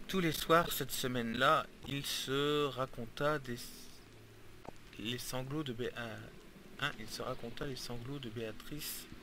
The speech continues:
qui ne résonnaient plus, qui ne résonneraient plus. Il se raconta ses notes de piano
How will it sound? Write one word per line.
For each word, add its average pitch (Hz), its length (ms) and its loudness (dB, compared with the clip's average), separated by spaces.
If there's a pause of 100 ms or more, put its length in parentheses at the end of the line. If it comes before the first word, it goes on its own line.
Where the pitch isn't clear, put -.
(1000)
qui 160 360 2
ne 143 140 0
résonnaient 127 460 0
plus, - 720 -2 (2500)
qui 139 100 -4
ne 117 140 0
résonneraient 123 480 0
plus. - 480 -2 (1600)
Il 139 80 -2
se - 160 -2
raconta 131 720 2
ses - 240 -4
notes 139 600 0
de 117 100 -4
piano 120 580 -2